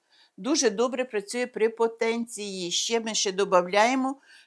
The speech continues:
е, чорнобривці. Будь ласка, звертайтеся, е, рада вам допомогти. Дуже багато є різних препаратів. Кожного разу я коротенько буду вам розказувати. Е, ви можете ознайомитися і на сайті з цими препаратами.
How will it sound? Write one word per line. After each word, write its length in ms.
е, 200
чорнобривці. 1300
Будь 200
ласка, 320
звертайтеся, 920
е, 360
рада 260
вам 220
допомогти. 580
Дуже 300
багато 540
є 240
різних 420
препаратів. 640
Кожного 360
разу 260
я 140
коротенько 640
буду 220
вам 160
розказувати. 840
Е, 300
ви 140
можете 340
ознайомитися 960
і 120
на 140
сайті 420
з 80
цими 200
препаратами. 840